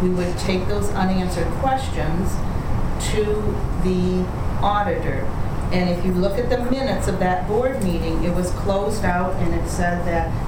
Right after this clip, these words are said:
staff responded to all questions asked by all board members, and there were no further questions. <clears throat> And so that was back, I believe, on March tenth. I don't remember what March meeting,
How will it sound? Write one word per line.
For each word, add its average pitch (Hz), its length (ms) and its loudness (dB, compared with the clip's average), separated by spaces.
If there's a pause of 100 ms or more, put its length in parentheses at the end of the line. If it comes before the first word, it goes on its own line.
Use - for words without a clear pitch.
staff 185 520 0
responded 185 720 0
to 170 260 0
all 208 320 0
questions 233 560 0
asked 190 380 0
by 170 160 0
all 185 280 0
board 208 280 0
members, 180 480 0
and 175 160 0
there 175 140 2
were 180 120 2
no 175 320 2 (140)
further 190 340 2 (100)
questions. 247 560 0 (140)
<clears throat> 196 220 2
And 185 140 0
so 185 320 2 (240)
that 196 220 0
was 247 180 0
back, 202 360 0
I 185 140 0
believe, 185 340 0
on 180 260 2
March 175 320 0 (1120)
tenth. 208 320 0
I 180 120 0
don't 185 160 2
remember 185 280 0
what 175 220 0
March 190 380 0
meeting, 190 380 0